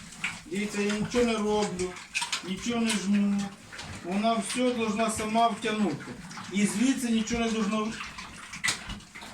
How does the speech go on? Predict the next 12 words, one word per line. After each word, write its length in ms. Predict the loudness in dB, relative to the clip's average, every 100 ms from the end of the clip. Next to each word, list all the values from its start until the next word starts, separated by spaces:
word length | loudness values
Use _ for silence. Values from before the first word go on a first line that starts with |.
| -10 -6 -6 -6 -8 -10 -10 -10 -4
і 140 | 0
звідси 460 | 2 2 2 2 0
нічого 320 | 0 0 0
не 80 | 2
должно 240 | 0 0
витікати. 680 | 0 -2 -2 0 0 0 -6 -12 -12 -14 -6
Воно 220 | 0 0 0
все 220 | 0 -2
входить, 520 | -2 0 0 0 0
вона 320 | 2 2 0
нічого 380 | -2 -4 -2 2
не... 260 | 2 2